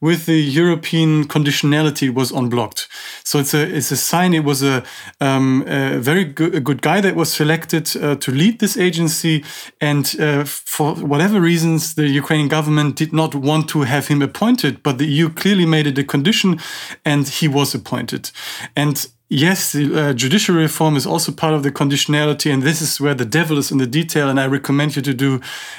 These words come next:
a whole episode on, uh, judicial reform in Ukraine, how that is, you know, interesting for the entire region. But I would say on a higher meta level, judicial reform in Ukraine is ongoing. You have judicial, um,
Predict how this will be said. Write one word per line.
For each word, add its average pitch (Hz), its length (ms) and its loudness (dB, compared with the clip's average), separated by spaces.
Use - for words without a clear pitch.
a 131 60 -2
whole 165 240 0
episode 170 480 2
on, 131 260 2
uh, 131 120 0
judicial 135 440 2
reform 147 380 2
in 139 80 4
Ukraine, 147 460 2
how 139 200 0
that 135 180 0
is, 131 320 -2
you 143 100 0
know, 135 180 2
interesting 165 540 0
for 139 160 -2
the 135 80 2
entire 135 400 0
region. 147 400 2
But 143 160 0
I 147 120 2
would 147 200 0
say - 120 0
on 143 100 2
a 139 60 2
higher 202 340 2
meta 180 340 2
level, 139 380 2
judicial 175 380 2
reform 156 360 2
in 147 100 2
Ukraine 143 360 2
is 135 200 0
ongoing. 131 640 2
You 123 100 0
have 156 280 0
judicial, 143 720 0
um, 131 460 2